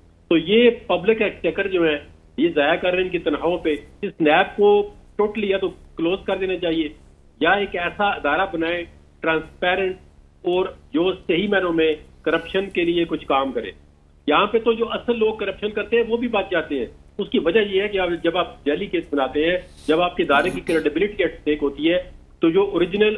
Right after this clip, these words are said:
और सही genuine corruption करने वाले लोग हैं, वो भी इस दौर के अंदर बच जाते हैं,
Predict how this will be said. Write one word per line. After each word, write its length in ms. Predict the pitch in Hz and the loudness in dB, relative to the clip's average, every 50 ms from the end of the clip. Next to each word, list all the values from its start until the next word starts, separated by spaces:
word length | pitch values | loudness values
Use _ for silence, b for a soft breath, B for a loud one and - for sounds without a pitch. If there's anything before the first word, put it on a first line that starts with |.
| - 180 | -2 -2
और 100 | 165 156 | -2 -2
सही 220 | - - 151 170 | 0 0 0 0
genuine 320 | - 151 156 156 185 208 | 2 2 2 2 2 0
corruption 340 | 202 - 175 175 - - 175 | 0 -2 -4 -4 -4 -4 -4
करने 200 | 180 175 160 160 | -2 0 0 2
वाले 140 | 160 156 151 | 2 2 2
लोग 260 | 147 135 139 147 147 | 2 2 0 2 2
हैं, 220 | 156 160 - - - - - - 135 | 0 -2 -2 -8 -20 -20 -14 -2 4
वो 140 | 165 208 | 6 6
भी 180 | 208 208 208 196 | 6 4 -2 -4
इस 60 | 170 | -6
दौर 260 | - - - 147 147 | -6 0 2 2 2
के 180 | 160 156 - 160 | 2 2 0 -2
अंदर 140 | 143 147 160 | 0 0 -2
बच 260 | 151 - 147 143 - | 0 0 0 0 2
जाते 240 | 135 117 - - 104 | -2 -4 -2 -4 -8
हैं, 140 | 95 - | -10 -10